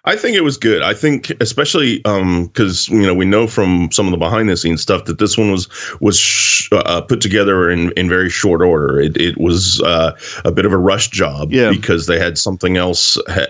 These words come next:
Speaker 1: they had something else in mind that fell through or
Speaker 2: Well, that
Speaker 1: whatever, a-, and they put this one together pretty quickly. They did a fantastic job.
Speaker 2: I'm hearing a couple stories now that, well, I mean, those two stories: one that it replaced something and two that that replacement was just a ruse, but there's other,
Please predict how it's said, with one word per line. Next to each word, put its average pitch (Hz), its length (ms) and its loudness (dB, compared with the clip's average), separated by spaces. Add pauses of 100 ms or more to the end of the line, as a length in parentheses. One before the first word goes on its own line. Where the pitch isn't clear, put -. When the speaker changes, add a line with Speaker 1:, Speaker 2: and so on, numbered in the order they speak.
Speaker 1:
they 95 160 0
had 117 400 -4
something 92 300 0
else 85 200 -2
in 82 120 0
mind 80 360 0
that 78 140 -4
fell 92 180 0
through 92 300 0
or 85 60 2
Speaker 2:
Well, 214 80 4
that 98 160 2
Speaker 1:
whatever, 95 200 -4 (300)
a-, 92 200 0 (100)
and 98 160 0
they 95 80 2
put - 220 -2
this 101 140 -2
one 107 100 2
together 92 260 0
pretty 87 200 -2
quickly. 85 440 0 (560)
They 156 100 2
did 113 220 0
a - 40 -10
fantastic - 800 -6
job. - 240 -8
Speaker 2:
I'm 302 160 0
hearing 403 240 2
a 160 80 2
couple 147 440 0
stories 110 520 2
now 107 380 2
that, 101 260 0
well, 180 240 2
I 175 60 2
mean, 143 220 2
those 135 200 4
two 147 160 2
stories: 104 340 2
one 135 200 0
that 143 100 2
it 143 40 2
replaced 127 380 2
something 131 300 2
and 110 100 2
two 139 240 2
that 120 140 2
that 110 180 0
replacement 104 640 0
was 92 180 0
just 107 220 -2
a 95 60 0
ruse, 123 360 4
but 156 180 0
there's 143 200 2
other, 123 240 2